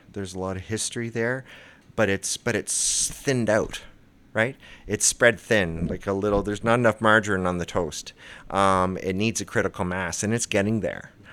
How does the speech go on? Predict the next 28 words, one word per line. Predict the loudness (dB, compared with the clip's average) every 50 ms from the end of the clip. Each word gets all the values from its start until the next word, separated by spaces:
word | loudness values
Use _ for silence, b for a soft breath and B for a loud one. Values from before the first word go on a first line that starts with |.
| B B B B
Um, | -4 -2 0 0 0 0 0 0 -2 -4 -6 -8 -10 _ B B B B B B -4
there's | -2 -2 -2 0
a | -2
lot | -2 0 2 2 2 2
of, | 2 0 0 -2 -2 -2
um, | -2 0 0 -2 -4 -6 -8 -6
really | -4 -2 -2 0 0 0 0 0
neat | 0 0 0 0 -2 -2 -4 -10 -12
sort | -8 -6 -6 -4 -4
of | -6 -8 -10
quote-unquote | -12 -8 -8 -6 -4 -4 -6 -6 -4 -4 -2 -2 -4 -6 -6 -6
authentic | -6 -6 -6 -6 -6 -6 -6 -6 -10 -12 -14 -14
things | -10 -8 -6 -6 -6 -6 -6 -6 -6
in | -6 -6
the | -6
suburb. | -6 -6 -8 -8 -10 -10 -10 -12 -12 -14
Great | -8 -6 -6 -6 -6 -8
food, | -12 -6 -4 -4 -2 -2 -4 -6 -8 -10 -14 B B B B B B B -8
um, | -6 -6 -4 -4 -4 -4
really | -2 -2 0 0 -2 -4
g-, | -4 -10 -16 -18 -20 -18 -16 -14 -6
great | 0 4 4 4 4 0 -4 -6
active | -6 -4 -4 -4 -4 -6 -8 -8 -8
communities | -12 -6 -4 -2 0 0 0 -2 -2 -4 -4 -4 0
that | 0 2 2
actually | 2 0 -2 -2 -2 -2 -4 -2 -4
aren't | -4 -4 -4 -6 -10
against | -6 -2 -2 -2 -2 -2 -6